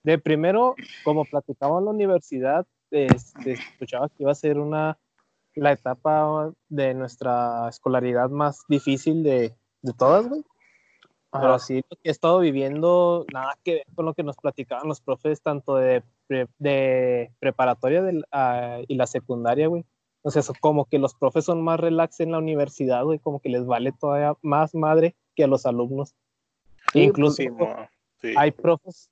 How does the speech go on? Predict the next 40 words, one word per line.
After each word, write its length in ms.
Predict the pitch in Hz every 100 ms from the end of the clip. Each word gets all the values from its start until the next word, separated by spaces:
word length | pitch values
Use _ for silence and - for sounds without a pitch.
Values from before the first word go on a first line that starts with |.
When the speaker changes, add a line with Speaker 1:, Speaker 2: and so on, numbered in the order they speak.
| -
Speaker 1:
digo, 240 | 170 156
hay 180 | 151 160
clases 360 | 175 175 180 320 330
que, 460 | 160 139 123 - _ _ _
en 120 | 160
que 120 | 147
los 220 | 151 139 151
alumnos 400 | 135 143 170 165
están 400 | 139 - 143 156
más, 480 | 160 165 170 - -
este, 720 | 180 - - 131 123 117 117 _ _ _ _
como 220 | - 156 147
que 100 | 151
al 100 | 143
pendiente 520 | 143 139 151 175 247
de 100 | 254
la 100 | 220 156
clase 380 | 156 190 247
que 180 | - 175
el 280 | 131 120 120
mismo 320 | 135 135 147 156
profesor, 460 | 175 147 131 139
güey, 140 | 147 143
que 460 | 139 127 123 117 117 _ _ _ _
son 200 | - 139
ellos 220 | 143 151
los 200 | 160 160
que 160 | - 139
le 120 | 127
están 280 | 123 - 123
apurando 540 | 147 - 156 127 143
que 180 | - 135 -
qué 120 | 131
vamos 280 | 123 143 147
a 40 | 147
hacer 320 | 127 117 143
o 400 | 143 127 120 117
cosas 260 | - 123 143
así, 260 | 139 - 127
güey. 140 | 131